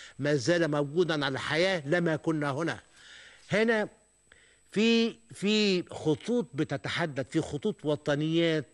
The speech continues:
تتحدد، خطوط، خطوط تقريبًا الخطوط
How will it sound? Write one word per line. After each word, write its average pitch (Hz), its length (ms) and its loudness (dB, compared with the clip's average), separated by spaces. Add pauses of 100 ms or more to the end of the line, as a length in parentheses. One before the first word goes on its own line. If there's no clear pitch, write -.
(100)
تتحدد، 127 560 -8
خطوط، 160 400 -8 (420)
خطوط 156 360 -2 (440)
تقريبًا 190 640 2 (100)
الخطوط 160 500 -4